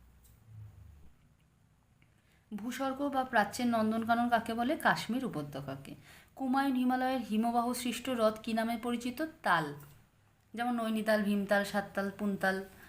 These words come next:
ভারতের সর্বোচ্চ শৃঙ্গ কোনটি? গডউইন অস্টিন বা কে টু, King of কাকা-, কারাকোরাম।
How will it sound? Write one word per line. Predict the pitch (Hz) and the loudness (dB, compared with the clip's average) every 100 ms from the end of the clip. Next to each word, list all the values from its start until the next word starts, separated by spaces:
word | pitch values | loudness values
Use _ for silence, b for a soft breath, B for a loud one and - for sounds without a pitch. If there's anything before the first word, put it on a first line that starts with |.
| B B | B B
ভারতের | 185 214 226 247 | 0 0 0 -2
সর্বোচ্চ | 240 233 247 254 | 2 2 2 -4
শৃঙ্গ | 254 247 247 254 | -4 0 0 0
কোনটি? | 254 240 285 | 0 0 0
গডউইন | 202 180 165 196 302 | 2 2 2 2 2
অস্টিন | 202 - 156 156 | 2 0 -6 0
বা | 202 | 0
কে | 226 214 | 0 -2
টু, | 160 165 165 | -2 -6 -4
King | 220 | -2
of | 233 302 - | 0 0 2
কাকা-, | 185 160 151 - | 2 2 -2 2
কারাকোরাম। | 208 202 208 175 147 143 | 6 8 6 0 -2 -4